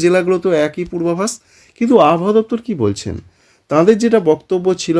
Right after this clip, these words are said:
গত রাতের আপডেটে, তাঁরা বলছেন উত্তরবঙ্গের জেলাগুলো অর্থাৎ দার্জিলিং থেকে মালদহ, দক্ষিণবঙ্গের জেলাগুলো অর্থাৎ বীরভূম থেকে কলকাতা, সেখানে আগামী সাত দিন বিরাট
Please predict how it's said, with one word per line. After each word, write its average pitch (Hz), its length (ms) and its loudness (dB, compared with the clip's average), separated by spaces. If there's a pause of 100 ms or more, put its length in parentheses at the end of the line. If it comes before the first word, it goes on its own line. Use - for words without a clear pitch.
(140)
গত 131 160 0 (140)
রাতের 127 260 0 (100)
আপডেটে, 113 400 -2
তাঁরা 135 260 0
বলছেন 135 320 -2 (460)
উত্তরবঙ্গের 214 680 2
জেলাগুলো 170 380 2 (100)
অর্থাৎ 143 300 -4
দার্জিলিং 135 460 0
থেকে 151 140 -4 (100)
মালদহ, 120 320 0 (440)
দক্ষিণবঙ্গের 202 720 0
জেলাগুলো 151 400 2 (140)
অর্থাৎ 127 240 -2 (100)
বীরভূম 135 340 0 (100)
থেকে 135 140 0 (140)
কলকাতা, 117 380 0 (420)
সেখানে 220 400 2 (340)
আগামী 180 300 -2 (120)
সাত 135 240 -2 (140)
দিন 120 120 2 (460)
বিরাট 214 380 2